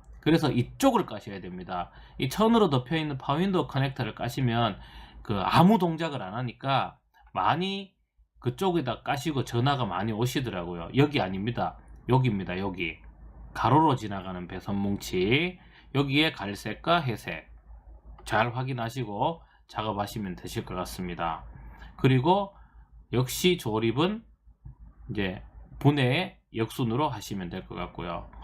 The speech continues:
리모컨으로 문을 잠그면 접히고요. 리모컨으로 문을 열면 펴지고. 음, 간단합니다. 그러니까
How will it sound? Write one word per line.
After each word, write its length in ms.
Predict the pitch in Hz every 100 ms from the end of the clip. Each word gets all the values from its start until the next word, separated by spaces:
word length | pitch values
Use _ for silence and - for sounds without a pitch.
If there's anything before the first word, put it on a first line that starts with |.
| -
리모컨으로 540 | 107 101 95 120 107
문을 240 | 101 117 104
잠그면 460 | 92 95 113 104
접히고요. 720 | 95 92 - 113 104 135 185 - - - - -
리모컨으로 480 | 98 101 - 107 95
문을 320 | 101 101 92
열면 340 | 90 101 139 135
펴지고. 540 | 104 90 87 85 82 - - - -
음, 80 | 139
간단합니다. 840 | - - 120 113 131 180 117 82 - - - -
그러니까 300 | 170 165 131